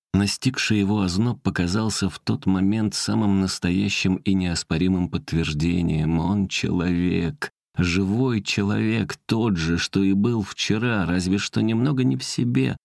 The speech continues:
ошалелый, да еще подмерзший. Холод, впрочем, оказался не самой трудной трудностью.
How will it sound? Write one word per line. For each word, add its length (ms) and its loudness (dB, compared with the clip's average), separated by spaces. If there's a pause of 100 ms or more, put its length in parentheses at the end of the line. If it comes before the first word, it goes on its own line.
(180)
ошалелый, 720 2
да 160 0
еще 460 -2
подмерзший. 1080 -2 (440)
Холод, 360 0
впрочем, 500 -2
оказался 560 0
не 120 2
самой 420 -2
трудной 400 -2
трудностью. 720 -4